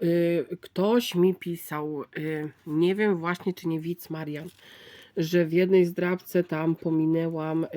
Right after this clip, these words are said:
dwa symbole i może była główna. Wiecie co, ja nie mam już tych zdrabek,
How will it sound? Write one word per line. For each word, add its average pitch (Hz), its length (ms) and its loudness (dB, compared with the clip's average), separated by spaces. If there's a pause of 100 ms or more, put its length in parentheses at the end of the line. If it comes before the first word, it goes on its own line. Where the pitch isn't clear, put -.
(240)
dwa 156 640 -6
symbole 196 580 6
i 208 40 10
może 190 280 6
była 170 220 -2
główna. 170 480 -4 (720)
Wiecie 196 320 8
co, 180 380 4
ja 214 360 6
nie 262 240 8
mam 185 200 8
już 214 160 4
tych - 240 -4
zdrabek, 185 720 2